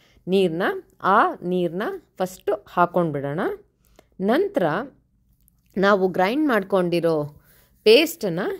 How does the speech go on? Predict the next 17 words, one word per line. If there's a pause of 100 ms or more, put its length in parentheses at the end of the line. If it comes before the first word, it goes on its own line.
(120)
ಇದಕ್ಕೆ (140)
ಆ್ಯಡ್
ಮಾಡ್ಕೊಳ್ಳೋಣ. (720)
ನೋಡಿ,
ನಾನಿವಾಗಿಲ್ಲಿ (120)
ಆ್ಯಡ್
ಮಾಡ್ತಾ
ಇದ್ದೀನಿ. (2250)
ಆ್ಯಡ್
ಮಾಡಿದ
ನಂತರ (440)
ಅದೇ
ಮಿಕ್ಸರ್ (140)
ಜಾರ್‌ಗೆ (240)
ಇನ್ನೂ
ಒಂದ್
ಸ್ವಲ್ಪ